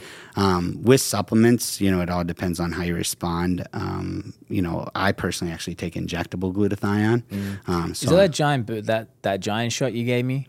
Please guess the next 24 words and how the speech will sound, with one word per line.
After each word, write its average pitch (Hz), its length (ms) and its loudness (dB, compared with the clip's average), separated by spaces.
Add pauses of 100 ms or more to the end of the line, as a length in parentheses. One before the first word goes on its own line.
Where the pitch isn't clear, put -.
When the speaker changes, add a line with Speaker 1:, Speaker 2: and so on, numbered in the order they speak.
Speaker 1:
Yeah. 95 240 2 (300)
Speaker 2:
Yeah, 120 400 2
that 120 160 -4
thing 190 100 2
was 127 140 2
Speaker 1:
Yeah. 98 200 4
Speaker 2:
badass. 98 380 -4 (240)
Speaker 1:
So, 123 580 6
I 110 80 2
mean, 101 220 8
y-, 101 340 0
you're 123 240 8
Speaker 2:
<clears throat> 165 180 4
Speaker 1:
definitely 110 340 6
replacing. 92 640 0
That's 104 200 2
a 107 80 4
great 87 400 0
way, 90 520 0
you 95 100 0
know, 87 100 0
obviously 85 380 -4
through 85 220 -4
an, 90 240 -4